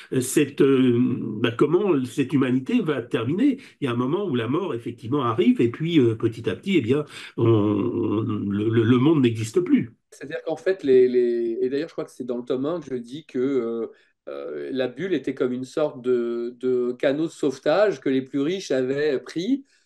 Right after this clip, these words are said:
Speaker 2: euh, en repoussant les autres à l'extérieur, finalement. Euh, bon,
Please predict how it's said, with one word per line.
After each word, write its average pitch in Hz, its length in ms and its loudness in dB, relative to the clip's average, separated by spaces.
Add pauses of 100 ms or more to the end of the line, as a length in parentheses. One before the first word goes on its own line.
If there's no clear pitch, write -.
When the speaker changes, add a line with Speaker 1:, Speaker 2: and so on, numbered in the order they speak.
(200)
Speaker 2:
euh, 127 520 -2
en 147 120 0
repoussant 151 460 -2
les 147 180 -2
autres 190 140 -2
à 131 60 0
l'extérieur, 170 640 -2
finalement. 113 420 -10 (420)
Euh, 107 680 -10 (580)
bon, 147 240 -8